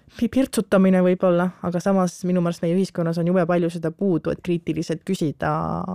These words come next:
et aga kas, äh, okei, et sa tahad mu andmetega teha seda, aga et kas sa nagu sama eesmärki ei saaks teha poole vähemate andmetega? Noh, et kui ma tellin paki pakiautomaati, kas siis mu koduaadressi on vaja?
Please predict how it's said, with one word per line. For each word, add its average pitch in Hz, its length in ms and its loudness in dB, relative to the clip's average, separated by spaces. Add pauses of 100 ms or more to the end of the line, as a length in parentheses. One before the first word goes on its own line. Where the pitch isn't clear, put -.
(140)
et 165 240 -6
aga 156 220 -4 (420)
kas, - 160 -12 (400)
äh, 165 240 -2
okei, 165 380 0
et - 180 -12
sa 185 80 -2
tahad 180 240 0
mu 185 80 2
andmetega 170 400 0
teha 170 160 0
seda, 269 300 2 (180)
aga 175 380 -2 (100)
et 170 240 -8
kas - 160 -8
sa 175 80 -2
nagu 165 160 -2
sama 185 320 2
eesmärki 160 480 -2
ei 165 80 -6
saaks 160 240 -2
teha 165 380 -2
poole 165 260 2
vähemate 160 320 -2
andmetega? 185 480 -4 (640)
Noh, 160 160 -6 (240)
et 156 120 -4
kui 160 120 -4
ma 151 40 0
tellin 160 280 0
paki 165 240 -2
pakiautomaati, 170 880 -2
kas - 160 -14
siis - 80 -12
mu 170 80 -6
koduaadressi 160 640 -2
on 156 100 -2
vaja? - 160 -4